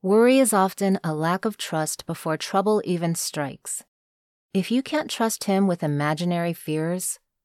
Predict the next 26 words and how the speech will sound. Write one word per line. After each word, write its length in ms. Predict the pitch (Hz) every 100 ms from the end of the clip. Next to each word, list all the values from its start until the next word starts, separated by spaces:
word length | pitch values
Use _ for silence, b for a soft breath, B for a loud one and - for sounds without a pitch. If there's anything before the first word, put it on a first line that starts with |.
| -
how 260 | - 226 240
will 160 | 247
you 180 | 214 185 -
ever 260 | 196 202 240
trust 440 | - 196 196 -
him 200 | 160 147
with 220 | 147 147
real 300 | 156 180 175
ones? 500 | 143 139 139 - - _ _ _ _ _ _ _ _ -
If 240 | 185 175
God 300 | - 180 214
doesn't 260 | 226 226 226
want 220 | 175 170
us 100 | 170
to 120 | - 175
worry 340 | 165 165 165
about 300 | 160 151 -
food 340 | - 175 185
and 160 | 196 202
clothing, 600 | - 165 147 135 135 151 _ -
the 80 |
most 340 | 170 170 170 180
essential 580 | 175 - 196 208 214 196
of 140 | 165
all 260 | 175 196 208
essentials, 800 | 214 - 190 - 131 - -